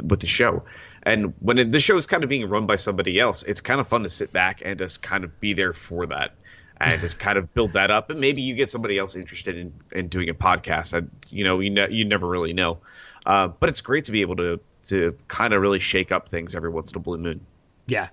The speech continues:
Speaker 2: And, and, and, you know, you might as well throw Paul Williams into that mix as well. And, and Paul's been such a big part because he's not only a big contributor to the D C, to the, uh, the D C Primetime Facebook page, uh, but he is now an active member of the Next Level Podcast Network,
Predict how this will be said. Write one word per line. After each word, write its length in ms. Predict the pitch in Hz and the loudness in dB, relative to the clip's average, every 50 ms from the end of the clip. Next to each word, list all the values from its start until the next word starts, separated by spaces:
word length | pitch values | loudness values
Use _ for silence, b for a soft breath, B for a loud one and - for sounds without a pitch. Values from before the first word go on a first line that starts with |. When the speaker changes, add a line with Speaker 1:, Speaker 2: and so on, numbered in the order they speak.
| _ | _
Speaker 2:
And, 220 | - 156 151 156 165 | 2 4 4 6 6
and, 260 | 175 190 185 180 180 | 6 6 4 4 2
and, 280 | 175 185 175 170 175 175 | 4 4 4 4 2 2
you 160 | - 175 180 170 | 6 8 10 10
know, 80 | 170 | 10
you 160 | 165 156 160 | 8 6 6
might 160 | 165 170 160 156 | 6 6 6 6
as 100 | 143 151 | 4 4
well 80 | 151 | 2
throw 200 | 139 - 156 143 | 4 4 4 4
Paul 240 | - - 143 139 127 | 8 8 8 8 8
Williams 480 | 131 135 135 135 131 123 117 - - - | 8 6 6 6 4 4 0 -2 -4 -2
into 160 | 135 123 117 | -2 0 2
that 180 | 113 120 110 113 | 2 2 2 0
mix 220 | 120 120 120 135 | -2 -2 -2 -2
as 80 | 120 110 | 2 4
well. 220 | 123 127 113 110 | 4 4 4 2
And, 180 | 107 107 107 107 | 0 -2 -4 -6
and 160 | 123 120 - | -8 -8 -2
Paul's 240 | - 139 139 147 - | 0 2 2 2 0
been 160 | - 156 139 | -2 -2 0
such 220 | - 143 131 - | 0 0 0 0
a 20 | 131 | -2
big 220 | 107 131 117 - | -2 -4 -4 -2
part 240 | - 123 117 110 - | 0 0 2 0 0
because 320 | 117 107 - 120 107 - B B B B B B B | -4 -4 -4 -4 -4 -6 B B B B B B B
he's 200 | - 139 131 147 | 0 0 2 2
not 140 | 160 160 165 | 2 2 4
only 200 | 170 165 156 139 | 4 2 2 2
a 40 | |
big 160 | 123 143 139 - | 2 2 0 0
contributor 460 | 139 127 - 139 123 123 120 120 117 | -2 -4 -2 -2 -2 -2 -2 -2 -2
to 120 | - 131 | -2 -4
the 120 | 110 110 110 | -4 -4 -4
D 180 | 104 117 117 | -4 -4 -4
C, 220 | 110 - - - 113 | -4 -4 -8 -8 -6
to 180 | - 127 117 | -4 -2 -2
the, 160 | 107 110 107 | 0 0 -2
uh, 140 | 104 104 101 | -2 -2 -4
the 120 | 95 101 120 | -4 -4 -6
D 120 | 107 123 | -4 -6
C 160 | 110 - 123 | -6 -6 -2
Primetime 360 | - - 120 113 - 117 110 | 0 0 0 0 -2 -4 -4
Facebook 340 | - 127 123 - - 120 113 | -2 -4 -4 -2 -4 -6 -4
page, 280 | - 107 107 101 90 B B B B B B B B - | -4 -2 -2 -4 -4 B B B B B B B B -6
uh, 140 | - 117 - | -4 -4 -4
but 240 | 131 - 147 143 | 0 0 0 2
he 160 | - 143 147 151 | 2 2 2 2
is 160 | 139 131 139 | 2 2 2
now 260 | 139 143 156 196 202 | 2 2 4 4 4
an 80 | 175 139 | 4 4
active 380 | 147 165 - - 151 131 - | 4 2 2 0 -2 -2 -2
member 340 | 147 156 180 185 160 147 143 | 0 0 2 2 2 2 2
of 200 | 131 143 135 120 | 2 0 0 2
the 80 | 143 139 | 0 0
Next 260 | 143 143 135 - 147 | 0 0 0 0 0
Level 160 | 135 123 127 | 0 2 4
Podcast 420 | - 156 175 - - 110 95 - | 4 6 6 4 2 -2 -4 -6
Network, 380 | - 85 - - - - - B | -8 -10 -12 -16 -18 -20 -20 B